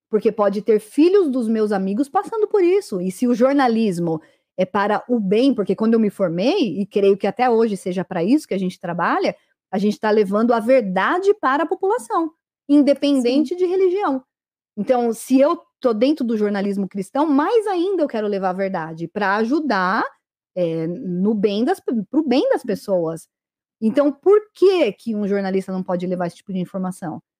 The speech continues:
Speaker 1: Porque existe um interesse por trás ideológico. Tá na cara. E isso não
Speaker 2: Uhum.
Speaker 1: existe dentro do jornalismo cristão. Então, eu acredito que a gente, é, a gente sente essa liberdade dentro do jornalismo cristão de poder se expressar e poder falar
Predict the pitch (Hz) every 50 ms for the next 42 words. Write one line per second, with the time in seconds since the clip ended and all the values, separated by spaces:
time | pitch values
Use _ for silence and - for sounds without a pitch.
0 | _ _ _ - 233 214 - 214 214 220 202 190 220 214 - 269 269 277 285 277
1 | 302 269 269 262 262 - - - 349 359 _ 381 320 269 247 254 302 339 - 294
2 | 277 311 370 494 494 392 349 320 294 294 - - 320 311 - _ _ _ _ _
3 | _ _ _ _ _ _ - 196 165 147 - - 311 370 403 370 285 226 175 160
4 | - _ _ _ _ _ _ _ _ - 240 240 247 226 269 277 262 269 262 262
5 | 311 339 302 277 277 277 285 285 - - 392 381 294 254 240 226 - 233 247 254
6 | 254 262 262 262 247 247 262 254 294 320 311 - - 339 262 233 226 - _ _
7 | _ _ _ _ _ _ - 202 208 - 240 233 240 254 254 254 254 - 269 262
8 | 226 247 233 - - 269 247 226 247 262 254 262 - 277 262 247 214 - 185 196
9 | 185 175 170 185 208 233 247 247 - 330 330 403 - 415 - - 269 254 226 202
10 | 208 202 196 190 175 165 170 165 160 165 156 165 175 180 180 180 - 190 180 180
11 | 180 175 175 180 175 175 190 175 - 220 220 - - 247 254 247 262 285 294 269
12 | 285 277 - - 302 294 - - - 339 302 - - 262 240 233 247 311 480 -
13 | _ _ _ _ _ _ _ _ _ _ _ _ _ 240 226 - - 277 285 233
14 | 214 226 214 220 220 - - 311 302 262 220 196 196 208 285